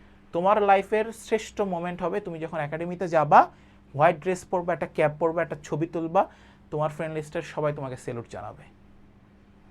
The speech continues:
কথা কি বুঝতে পারছো? তোমার ড্রিম এটা। তোমার স্বপ্নকে পূরণ করার লক্ষ্যে তোমার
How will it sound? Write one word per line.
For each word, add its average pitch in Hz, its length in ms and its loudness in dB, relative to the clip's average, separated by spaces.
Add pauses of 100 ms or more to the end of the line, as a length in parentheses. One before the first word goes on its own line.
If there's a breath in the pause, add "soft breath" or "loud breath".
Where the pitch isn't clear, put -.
(720)
কথা 170 200 -2
কি 170 80 -6
বুঝতে 180 300 -2
পারছো? 143 320 -2
তোমার 156 240 -2
ড্রিম 156 300 -2
এটা। - 200 -8 (800 soft breath)
তোমার 175 260 0
স্বপ্নকে 196 640 -4
পূরণ 208 440 -4
করার 170 340 0
লক্ষ্যে 165 720 0 (460 soft breath)
তোমার 180 400 0